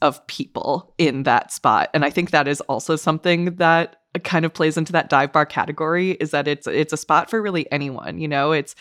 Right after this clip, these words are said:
it's open at ten A M because, you know, those, those late shift people need a place to go.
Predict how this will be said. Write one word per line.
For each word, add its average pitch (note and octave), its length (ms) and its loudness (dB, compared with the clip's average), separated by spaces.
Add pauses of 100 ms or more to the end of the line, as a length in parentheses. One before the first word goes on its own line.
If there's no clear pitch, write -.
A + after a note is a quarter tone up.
(240)
it's - 100 -4
open C#3 240 4
at F3 120 2
ten F#3 160 0
A F#3+ 160 -2
M B3+ 220 -4
because, C#3+ 640 -2
you D#3 120 -6
know, C3+ 180 -2
those, C#3+ 440 -2 (280)
those C#3+ 320 -2
late D3+ 340 0
shift - 280 -4
people G3+ 340 0
need C#3 220 -4
a - 20 0
place C#3 320 -4
to - 100 -2
go. E3 480 2